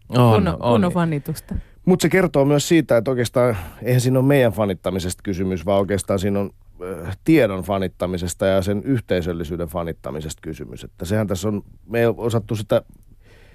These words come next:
Speaker 3: me toivottiin sitä, mut me ei niinku millään tavoin uskallettu sitä, uskallettu sitä niinku oikeesti odottaa, että kun me ensimmäistä Doc Venturesia tehtiin,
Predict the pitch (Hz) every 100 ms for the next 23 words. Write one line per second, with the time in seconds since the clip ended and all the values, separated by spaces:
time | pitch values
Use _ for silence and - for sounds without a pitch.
0 | - - 123 185 185 151 117 - 104 95
1 | 87 85 90 78 - 101 82 104 101 95
2 | 113 110 90 101 101 101 87 92 95 -
3 | 92 - 98 - 117 - 95 92 90 -
4 | 101 98 107 104 98 90 95 98 92 -
5 | - 67 73 - - - - - - -
6 | - - 85 92 92 95 87 85 85 90
7 | 92 80 69 - - 160 170 - 120 101